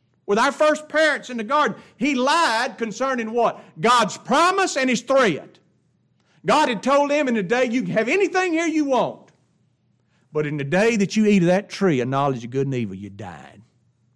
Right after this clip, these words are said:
And that devil stood there before that woman when she saw that the fruit was pleasurable and to be desired to make one wise. He lied to her and he said, uh, 'cause she said, "God told us if, and if we touch it,"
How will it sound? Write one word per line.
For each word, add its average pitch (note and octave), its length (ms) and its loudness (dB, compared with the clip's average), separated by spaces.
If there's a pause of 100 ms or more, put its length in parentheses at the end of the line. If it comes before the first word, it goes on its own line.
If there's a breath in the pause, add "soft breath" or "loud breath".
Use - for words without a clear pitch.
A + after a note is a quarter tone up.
(920)
And A2+ 180 -10
that E3 300 -6
devil D#3 400 -2
stood F3 460 -4
there D3+ 180 -2
before D3+ 320 -10
that E3+ 240 -6
woman C3+ 540 -10
when C3 140 -18
she G3+ 200 -16
saw G#3 380 -6
that F3 140 -12
the D3 60 -16
fruit G3 380 -4
was C#3+ 220 -14 (880)
pleasurable A3 760 -2 (520)
and C3 100 -12
to C3+ 80 -10
be G3 140 -2
desired G3 640 0
to D3+ 60 -6
make G#3 280 -4
one G3+ 240 -4
wise. G#3+ 520 -2 (880 soft breath)
He A3 120 2
lied G#3+ 420 2
to D#3+ 80 -2
her G#3 240 2
and F#3+ 80 0
he F3+ 100 -6
said, F#3+ 360 -2
uh, D3+ 160 -4
'cause D3+ 160 -6
she G#3+ 160 -2
said, D3 520 -2
"God F#3+ 280 0
told F3+ 280 2
us E3+ 100 -6
if, C3+ 260 -6
and C3+ 320 -8
if C#3 200 -14
we B2+ 80 -8
touch - 400 -4
it," - 100 -20